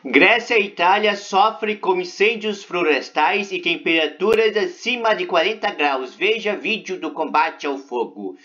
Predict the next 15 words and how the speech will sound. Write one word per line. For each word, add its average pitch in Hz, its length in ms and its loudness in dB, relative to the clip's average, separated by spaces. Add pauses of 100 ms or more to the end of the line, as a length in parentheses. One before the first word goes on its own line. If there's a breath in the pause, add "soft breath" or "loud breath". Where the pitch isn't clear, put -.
(180 loud breath)
Grécia 196 500 -4
foi 185 320 2
atingida 180 960 -2
por 160 140 0
uma 147 220 0
onda 196 280 2
de 170 80 -2
calor 165 420 0
de 180 80 -2
até 175 240 -4
quarenta 180 420 -4
e 180 80 -2
quatro 160 440 -4
graus 98 500 -4
Celsius. 110 800 -8